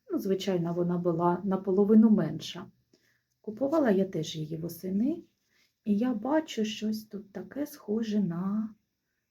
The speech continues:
майбутні квіточки. Ось це не листочки, це, здається, мені будуть квітки.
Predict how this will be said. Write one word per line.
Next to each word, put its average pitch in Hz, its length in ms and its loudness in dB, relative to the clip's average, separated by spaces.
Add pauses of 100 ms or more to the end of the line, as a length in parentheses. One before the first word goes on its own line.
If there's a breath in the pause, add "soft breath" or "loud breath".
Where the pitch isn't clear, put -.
(120)
майбутні 196 680 -4
квіточки. 190 720 -8 (1700)
Ось 160 180 -12
це 196 200 -8
не 220 140 0
листочки, 233 720 -6
це, - 180 -12
здається, 208 560 -4
мені 185 240 -4
будуть 190 380 -8
квітки. 147 580 -16